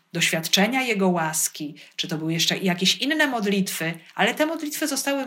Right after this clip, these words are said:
wysłuchane właśnie w taki sposób, że został sprowadzony Piotr. Jako ten, dzięki któremu uskutecznie się zbawienie w jego domu.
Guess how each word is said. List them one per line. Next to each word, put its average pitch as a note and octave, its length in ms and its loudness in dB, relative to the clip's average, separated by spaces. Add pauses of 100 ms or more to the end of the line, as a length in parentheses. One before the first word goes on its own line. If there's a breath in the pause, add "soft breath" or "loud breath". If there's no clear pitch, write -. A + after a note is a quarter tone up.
(120)
wysłuchane A3+ 640 0
właśnie G#3 240 -2
w F#3+ 80 -2
taki D#4 260 -2
sposób, - 640 -2 (440)
że F#3 120 2
został F#3+ 260 0
sprowadzony D#3+ 580 -6
Piotr. - 460 -14 (600)
Jako F3 280 -2
ten, C4 340 2 (260 loud breath)
dzięki D#4+ 540 2
któremu B3+ 640 0 (100)
uskutecznie D#4 840 2
się A3 160 -2
zbawienie F3+ 520 2
w E3+ 60 -8
jego D#3+ 220 -6
domu. E3 380 -6